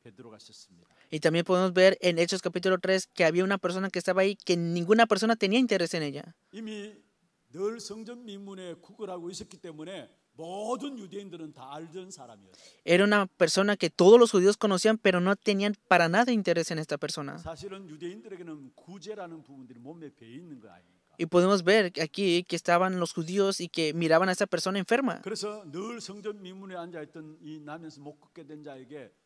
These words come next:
Speaker 1: 동전을 던져줬습니다.
Speaker 2: Y vieron a este cojo que estaba siempre sentado ahí abajo,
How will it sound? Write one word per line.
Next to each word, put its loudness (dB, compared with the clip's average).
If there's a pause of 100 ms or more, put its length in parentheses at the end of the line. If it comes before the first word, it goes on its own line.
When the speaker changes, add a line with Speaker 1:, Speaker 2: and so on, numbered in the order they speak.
(120)
Speaker 1:
동전을 -18
던져줬습니다. -20
Speaker 2:
Y 0
vieron 8
a 6
este 0 (140)
cojo 6
que -4
estaba 2
siempre -2
sentado 0
ahí 0
abajo, 2